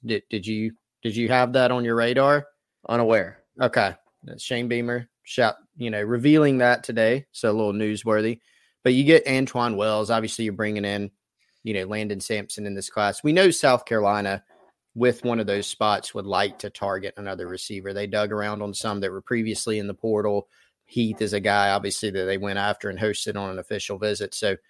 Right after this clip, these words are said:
Speaker 1: it makes a lot of sense. But just with the timing of everything, Wes,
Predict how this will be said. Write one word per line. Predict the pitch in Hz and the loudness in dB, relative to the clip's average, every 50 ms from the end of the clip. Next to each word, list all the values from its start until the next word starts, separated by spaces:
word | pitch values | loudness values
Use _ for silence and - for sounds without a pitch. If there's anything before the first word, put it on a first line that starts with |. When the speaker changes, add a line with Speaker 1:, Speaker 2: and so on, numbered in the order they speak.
| _ _ _ _ _ - | _ _ _ _ _ -4
Speaker 1:
it | - 117 | 2 4
makes | 120 123 117 - - | 6 6 4 4 0
a | - | 2
lot | 113 107 101 | 2 2 2
of | 98 - | 2 0
sense. | - 123 117 104 - - | -2 -2 -2 -4 -4 0
But | - 113 - - _ _ _ _ _ - | 0 0 0 0 _ _ _ _ _ 2
just | - 160 165 - | 4 4 4 6
with | 151 143 139 | 4 2 4
the | - 110 | 2 -4
timing | - - 135 120 120 123 123 123 123 | -2 2 2 4 4 4 4 2 2
of | 120 120 | 4 4
everything, | 123 120 120 120 - 135 127 123 | 4 4 2 0 0 0 0 2
Wes, | 120 120 120 123 120 - - - - | 4 6 6 6 6 2 -2 -8 -10